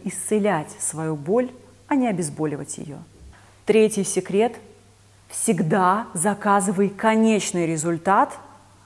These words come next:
а не способ достижения цели. Например, если тебе нужен дом, ты просишь дом. Не деньги, не кредит, не ипотеку, не возможности,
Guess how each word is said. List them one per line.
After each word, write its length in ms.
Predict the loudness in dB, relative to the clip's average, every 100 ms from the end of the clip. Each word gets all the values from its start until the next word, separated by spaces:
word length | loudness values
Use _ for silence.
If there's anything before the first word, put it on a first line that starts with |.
| -2
а 120 | 2
не 120 | 4 4
способ 480 | 4 2 2 4 2
достижения 760 | 0 0 -2 0 0 0 -2
цели. 480 | -2 -4 -4 -4 -10 -16 -20 -20 _ _ _ _ -20 -20 -6 0
Например, 520 | 4 4 4 4 4
если 300 | 2 0 -2
тебе 260 | -2 0
нужен 380 | 2 2 4 6
дом, 400 | 6 4 2 -4 -12 -6
ты 100 | -4
просишь 500 | 0 2 2 0 -2
дом. 420 | 0 2 0 -4 -16 -20 -20 _ _ -20 -10 0
Не 180 | 2
деньги, 420 | 4 4 4 2 0
не 160 | -2
кредит, 520 | 2 2 4 2 2
не 160 | 0 0
ипотеку, 1040 | 2 2 2 2 4 4 0 0 0 -2 -8 2
не 160 | 6
возможности, 800 | 6 6 6 6 4 0 -4 -8